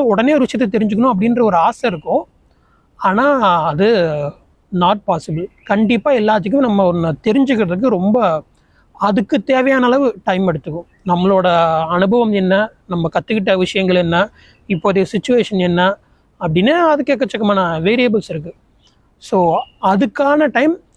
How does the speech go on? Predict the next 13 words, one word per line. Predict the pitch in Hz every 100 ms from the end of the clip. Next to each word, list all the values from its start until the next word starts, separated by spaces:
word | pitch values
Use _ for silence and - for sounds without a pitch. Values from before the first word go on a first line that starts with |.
| _ -
கண்டிப்பா | 180 190 196 277 240
ஆகும். | 160 185 339 -
இப்போ | 165 202 175 170 175
என்னன்னா | 240 277 294 330 277 180 156 _ _ - _ _ _ _ _ _ _ _ -
டி | 285 285
வி, | 262 262 254 226
ஆ, | 190 180
மெயின்ஸ்ட்ரீம் | 202 233 - 262 226
மீடியாலலாம் | 214 202 180 202 190 180
பார்த்தோம்னா | 160 160 208 269 254 180 156 -
நம்மளால | 165 202 240 190
எந்த | 240 247
விஷயத்தையுமே | - 170 185 247